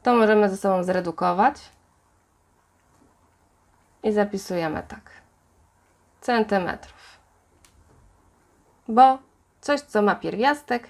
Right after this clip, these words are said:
nie możemy dodawać z tym, co nie ma tego pierwiastka. Mamy taki zapis,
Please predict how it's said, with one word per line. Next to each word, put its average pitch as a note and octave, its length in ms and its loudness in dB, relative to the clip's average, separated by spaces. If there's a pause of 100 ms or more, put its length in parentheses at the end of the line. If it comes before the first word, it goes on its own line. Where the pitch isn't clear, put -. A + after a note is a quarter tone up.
(120)
nie D4 140 0
możemy G3 440 0
dodawać G#3 500 0
z - 60 -20
tym, G3+ 380 -4 (480)
co F#3 340 -6 (120)
nie E4+ 220 4
ma G3+ 160 4
tego E3+ 260 -8
pierwiastka. B3+ 720 -4 (1200)
Mamy A3 340 2
taki D4 360 -2
zapis, B3 600 2